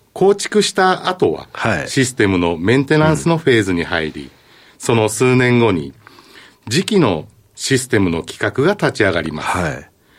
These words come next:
Speaker 1: このように継続したシステムのライフサイクルを作り上げております。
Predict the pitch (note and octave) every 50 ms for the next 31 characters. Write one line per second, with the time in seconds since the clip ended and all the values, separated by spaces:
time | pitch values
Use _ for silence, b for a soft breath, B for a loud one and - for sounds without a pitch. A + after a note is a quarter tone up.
0 | b b b - E3+ F#3 G#3 A3+ A#3 A#3+ A#3+ A3+ G3 D3 A2 F#2 E2 D#2 - -
1 | - - D#3+ F#3 G#3+ G#3+ G3+ A3+ A3 G#3+ - G#3 G3 - - G3+ F#3+ - - -
2 | G3 - - - C3 A2 G2 E2 D2+ D2 - b b b b b F#2 A2+ D3 G3
3 | A3 G3 - - - - G#3+ G#3 G3+ G3 - F#3+ F3 F#3 G#3+ A#3 A3+ - - -
4 | C3+ A#2 A2+ G#2+ G2 F#2+ F#2 - F#3+ G3 D3+ A#2 F#2 E2 D2 C#2 C#2 - - -